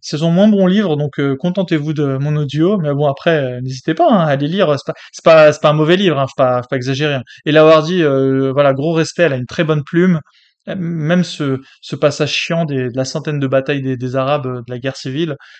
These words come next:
elle a quand même réussi à la rendre assez digeste. Et, euh, j'espère que, bah, j'ai été moi aussi digeste, euh, à vous raconter, euh,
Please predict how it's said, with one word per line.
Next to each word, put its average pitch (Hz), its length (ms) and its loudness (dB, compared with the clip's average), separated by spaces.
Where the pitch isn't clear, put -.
elle 143 80 0
a 135 80 2
quand 160 140 0
même 165 60 -2
réussi 147 460 -2
à 147 80 0
la 135 100 -2
rendre 135 220 -4
assez 135 180 -6
digeste. 135 600 -6
Et, 139 160 -4
euh, 131 160 -4
j'espère 127 440 -8
que, 131 240 -8
bah, 120 360 -6
j'ai 139 220 -2
été 139 180 -4
moi 147 140 -2
aussi 147 220 -6
digeste, 143 500 -6
euh, 127 200 -4
à - 20 -6
vous 127 100 -8
raconter, 131 480 -8
euh, 123 160 -8